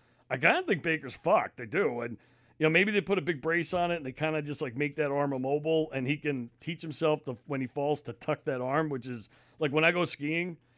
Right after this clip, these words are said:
I'm super conscious of it. Like, if I'm gonna fall, I just tuck and go down 'cause I know if I put my arms out, my shoulder's gonna pop out. So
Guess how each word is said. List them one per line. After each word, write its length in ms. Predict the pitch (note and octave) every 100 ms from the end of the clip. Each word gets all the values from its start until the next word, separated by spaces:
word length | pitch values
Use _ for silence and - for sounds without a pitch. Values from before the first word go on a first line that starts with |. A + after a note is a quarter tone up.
| _ -
I'm 80 | C#3+
super 300 | - G3+ E3
conscious 440 | F3+ F3 C3 A#2+
of 100 | A#2+
it. 120 | G#2+
Like, 160 | A#2+ B2+
if 120 | B2+
I'm 200 | D3+ D#3
gonna 220 | D#3 D#3+
fall, 500 | C3+ E3+ D3+ C3+ B2 - _ _ _
I 140 | C3
just 300 | D#3 D#3 -
tuck 420 | - - D#3 G#2 - _
and 160 | D3+ C3+
go 140 | C#3
down 180 | C3+ D#3
'cause 100 | B2
I 60 | B2
know 180 | B2+ D3+
if 80 | D3+
I 60 |
put 120 | C3
my 100 | C3+
arms 240 | C3+ C3+ B2+
out, 100 | A#2+
my 60 | G#2+
shoulder's 300 | C3 B2+ G2+
gonna 120 | G2+
pop 260 | A2+ G2+
out. 240 | G#2 G2 F2+
So 280 | A#2 G#2